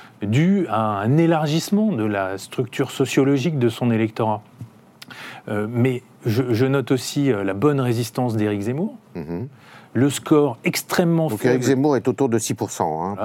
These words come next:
Speaker 2: près,
Speaker 1: c'est-à-dire
Speaker 2: hein.
Speaker 1: peu ou prou, sept pour cent dans certaines hypothèses,
Speaker 2: Mhm.
Speaker 1: peu ou prou ce qu'il a fait, euh, euh, l'année dernière. Le score très faible de Laurent Wauquiez
Speaker 2: Ouais.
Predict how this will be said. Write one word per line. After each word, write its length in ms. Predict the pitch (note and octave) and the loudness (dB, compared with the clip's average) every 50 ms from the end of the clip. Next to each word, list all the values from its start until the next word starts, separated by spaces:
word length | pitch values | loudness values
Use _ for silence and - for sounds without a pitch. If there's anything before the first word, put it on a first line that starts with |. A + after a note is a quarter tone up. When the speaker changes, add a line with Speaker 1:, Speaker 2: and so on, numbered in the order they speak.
| B2 A2+ - | -6 -6 -4
Speaker 2:
près, 100 | F2+ D#2 | -4 -4
Speaker 1:
c'est-à-dire 200 | C#2 C#2 A2+ G#2 | -4 -2 -4 -6
Speaker 2:
hein. 40 | G#2 - | -6 -6
Speaker 1:
peu 100 | - A#2+ | -2 0
ou 120 | A#2 A2 G#2 | 0 0 0
prou, 480 | G2 - - A#2+ B2+ C3+ C3+ B2+ G#2+ | -4 -6 -4 -2 0 0 0 0 -2
sept 240 | F#2 - - A#2 G#2 | -4 -4 -4 -6 -6
pour 240 | - - G#2+ - - | -6 -8 -10 -10 -8
cent 300 | - - G#2+ A2 A2+ A2 A2 - | -6 -6 -4 -4 -4 -6 -8 -10
dans 200 | G#2 F#2 F2+ F#2 | -12 -12 -12 -12
certaines 360 | - G#2+ G2 - A2+ G#2 G2+ | -10 -10 -8 -6 -4 -4 -4
hypothèses, 400 | G#2 G2 - G#2 - A#2 - A2+ - - - - | -4 -4 -6 -6 -6 -6 -6 -8 -8 -14 -16 -12
Speaker 2:
Mhm. 100 | F2+ D#2 | -10 -4
Speaker 1:
peu 80 | D2+ B2+ | 0 0
ou 100 | B2 A#2 | 0 0
prou 240 | A2+ - - B2+ C3 | 0 -2 -2 -2 -2
ce 80 | B2+ - | -2 -4
qu'il 140 | - G#2+ G#2 | -4 -4 -4
a 60 | G2 | -4
fait, 320 | - - - A2+ G#2+ G#2+ G2+ | -6 -6 -6 -6 -4 -4 -6
euh, 120 | F#2 F#2 F2 - - - - - - - - - - | -6 -10 -12 -16 -20 -20 -20 -20 -20 -20 -20 -16 -12
euh, 200 | G2 G2 F#2+ F#2 | -12 -10 -10 -8
l'année 220 | F#2+ G2 G2 G2+ | -8 -6 -4 -4
dernière. 500 | G#2 G#2+ G#2 G#2+ A2+ A#2+ C3+ D#3+ G3+ A3 - _ _ _ - - - - - - | -2 0 0 0 0 0 0 0 0 -2 -4 _ _ _ -20 -20 -20 -12 -4 0
Le 160 | A#2+ C#3+ D3 | 2 2 2
score 320 | C#3 - - C#3+ A#2+ - | 0 0 0 0 0 0
très 220 | - - - G3+ F3+ | -2 0 0 0 0
faible 500 | - - F3+ E3 D3 C3+ G#2+ F#2 F#2 G2 | 0 0 0 0 0 0 -2 -4 -6 -8
de 120 | G#2+ G2+ A2 | -6 -4 -2
Laurent 280 | A2 A2 G#2+ G#2+ G#2+ | -2 -2 -2 -2 -4
Wauquiez 360 | G2+ G#2 G#2+ G#2+ - E3 - - - - - - - _ _ _ _ _ - - - _ - _ - - _ _ _ _ _ - - - - D#2+ | -4 -4 -6 -4 -4 -6 -6 -6 -8 -20 -20 -20 -20 _ _ _ _ _ -20 -20 -20 _ -20 _ -20 -20 _ _ _ _ _ -20 -20 -12 -8 -4
Speaker 2:
Ouais. 220 | D#2 E2 F#2+ | -2 -2 -2